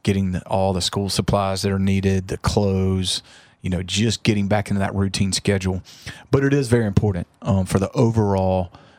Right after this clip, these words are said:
general dental health of kids to have it evaluated by a dentist, um, from, you know, the different age groups that we see.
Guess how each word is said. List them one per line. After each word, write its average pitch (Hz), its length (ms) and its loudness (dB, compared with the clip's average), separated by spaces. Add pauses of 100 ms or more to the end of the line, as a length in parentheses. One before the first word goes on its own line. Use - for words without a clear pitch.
(140)
general 98 500 2
dental 92 340 0
health 92 380 -2
of - 220 -6
kids 92 380 -2
to 95 100 -2
have 101 220 -2
it - 200 -8
evaluated 98 880 0 (320)
by 98 280 0
a 107 80 2
dentist, 120 500 -2 (340)
um, 92 460 0 (300)
from, 92 560 0 (280)
you 98 120 -2
know, 92 200 -4 (220)
the - 80 0
different 98 380 0
age 101 200 0
groups 107 240 -2
that - 100 -2
we 113 120 -2
see. 127 320 -2